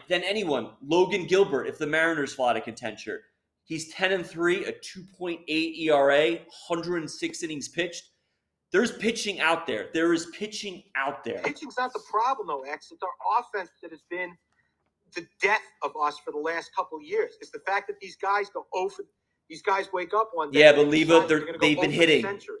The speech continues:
Speaker 1: The lineup has looked good. Think of it, like I mentioned in the last, um, podcast.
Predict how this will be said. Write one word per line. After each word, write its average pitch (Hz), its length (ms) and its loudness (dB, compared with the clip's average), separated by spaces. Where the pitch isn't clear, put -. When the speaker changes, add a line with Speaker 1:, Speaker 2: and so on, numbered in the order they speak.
Speaker 1:
The 135 80 0
lineup 147 480 4
has 151 180 -2
looked 151 240 2
good. 151 240 4
Think 185 160 -2
of 180 60 -6
it, - 120 -16
like 160 200 -2
I 170 80 4
mentioned 170 360 -4
in 160 60 -8
the 151 80 -4
last, 160 340 2
um, 147 220 2
podcast. 151 500 2